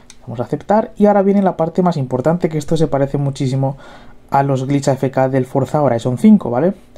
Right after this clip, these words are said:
Entonces, todo esto le damos y luego en dificultad tenéis que poner rule, el de las,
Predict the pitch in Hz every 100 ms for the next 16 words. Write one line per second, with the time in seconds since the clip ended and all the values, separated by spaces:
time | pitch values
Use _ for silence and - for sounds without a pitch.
0 | - - - - - - 147 135 117 -
1 | - - - - - - - - - 143
2 | 135 143 - 190 139 156 196 - 156 147
3 | 117 - - _ - - - 160 156 156
4 | 156 151 139 208 330 - - 143 165 196
5 | 180 180 226 - - - - - - -
6 | - - - 143 175 214 254 - - 147
7 | 139 135 135 131 123 -